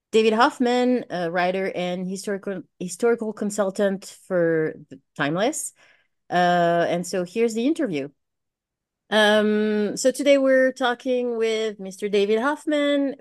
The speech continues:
who was, uh, both a writer and historical consultant on the show Timeless. Uh,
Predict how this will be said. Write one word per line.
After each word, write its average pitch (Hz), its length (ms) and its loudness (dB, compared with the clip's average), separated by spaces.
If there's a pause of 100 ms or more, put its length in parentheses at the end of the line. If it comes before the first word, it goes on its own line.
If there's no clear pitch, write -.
(120)
who 208 320 -2
was, 190 640 -4 (580)
uh, 160 440 0
both 180 240 -4
a 170 160 -2
writer 170 380 -2
and 175 300 -2
historical 202 560 -4
consultant 214 840 -6
on 180 260 -6
the 175 80 -6
show 185 240 -8
Timeless. 180 800 -4
Uh, 160 460 -4